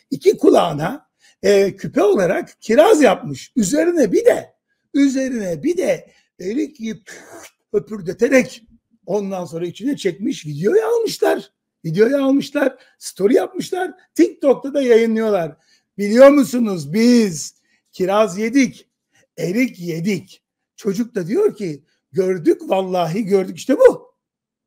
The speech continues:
Baksanıza, erik de erik. Ha. Bunları alıyorsunuz bir işletme olarak. Mesela evde, yani ev tipi işletme olarak bunları bir araya koyuyorsunuz.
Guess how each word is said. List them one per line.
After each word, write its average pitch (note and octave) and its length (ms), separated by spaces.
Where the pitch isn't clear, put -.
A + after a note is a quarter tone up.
Baksanıza, A#3 680
erik B3+ 380
de D4+ 60
erik. A#3+ 340
Ha. G3+ 300
Bunları B3+ 240
alıyorsunuz F4+ 760
bir C4 80
işletme A#3 400
olarak. - 560
Mesela - 420
evde, D#3+ 500
yani B3 160
ev F#3+ 160
tipi C#3 240
işletme C3+ 460
olarak G3 680
bunları F3 240
bir C#3 80
araya B2 240
koyuyorsunuz. F#3+ 680